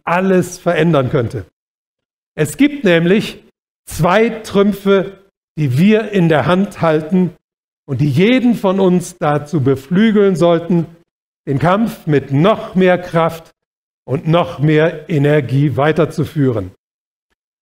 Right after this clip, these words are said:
Der erste Trumpf besteht darin, dass der Plan der Gegenseite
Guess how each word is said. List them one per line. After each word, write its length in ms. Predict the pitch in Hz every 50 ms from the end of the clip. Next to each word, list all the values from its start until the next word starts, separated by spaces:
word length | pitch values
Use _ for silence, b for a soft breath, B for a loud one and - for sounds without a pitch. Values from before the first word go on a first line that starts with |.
| _ _ _ -
Der 120 | 139 -
erste 420 | 214 240 277 285 285 - - 226
Trumpf 540 | - - 180 185 160 147 - - - - _ _
besteht 480 | - 135 123 - - 180 156 151 156 175
darin, 580 | 160 175 196 214 190 220 226 240 254 247 226 - - - _ _ _ _ _ _ _ _ _ _ _ _
dass 260 | - 139 - - -
der 160 | - 156 143
Plan 640 | 139 - - - 175 180 185 202 208 214 214 214 180 151
der 180 | 170 143 135
Gegenseite 1200 | 123 - - 170 170 180 180 - 185 175 175 139 135 151 139 143 147 143 - 175 156 151 139 147